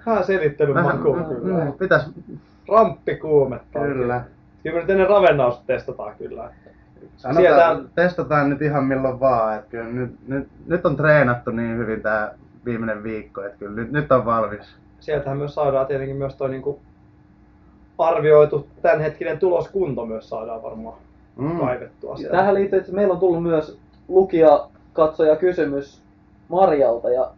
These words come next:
Speaker 3: siellä, siellä kysellään, kysellään tota tällaista, että miten usein omat rajat kannattaisi tarkistaa. Ja tota, se on, se on hyvä kysymys tähän, tähän myös pohdittavaksi. Se riippuu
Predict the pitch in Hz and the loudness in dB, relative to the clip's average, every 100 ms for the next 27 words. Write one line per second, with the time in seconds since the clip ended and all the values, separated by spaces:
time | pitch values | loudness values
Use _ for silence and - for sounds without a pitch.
0 | _ - 175 - _ - 185 180 214 185 | _ -2 -2 -2 _ -8 -6 -4 0 2
1 | 135 127 123 - _ _ _ - - 226 | 2 0 -4 -10 _ _ _ -18 -6 0
2 | 196 147 135 135 143 131 127 135 147 147 | 2 2 2 2 2 0 -2 -6 -12 -6
3 | 156 156 156 143 147 143 160 156 139 151 | -4 -2 -2 -2 -2 -2 2 2 2 0
4 | 143 139 139 135 185 156 - - - - | -2 -2 -4 2 2 2 0 -12 -16 -16
5 | - _ _ _ _ _ _ _ _ _ | -16 _ _ _ _ _ _ _ _ _
6 | _ _ _ _ _ _ _ _ _ _ | _ _ _ _ _ _ _ _ _ _
7 | _ 139 135 - - - _ _ _ _ | _ -16 -8 -6 -6 -8 _ _ _ _
8 | _ - - - 170 160 156 - _ _ | _ -20 -20 -2 0 0 -2 -12 _ _
9 | _ 190 190 202 180 233 190 151 - 156 | _ 0 2 4 2 2 0 -2 -2 -2
10 | 170 147 147 - - _ _ _ _ _ | -2 -4 -10 -20 -20 _ _ _ _ _
11 | _ 180 165 165 160 - - - 170 165 | _ -2 0 0 -2 -8 -20 -2 4 6
12 | 147 151 143 - 156 160 196 - 160 | 4 0 -2 -2 -2 0 0 -2 -6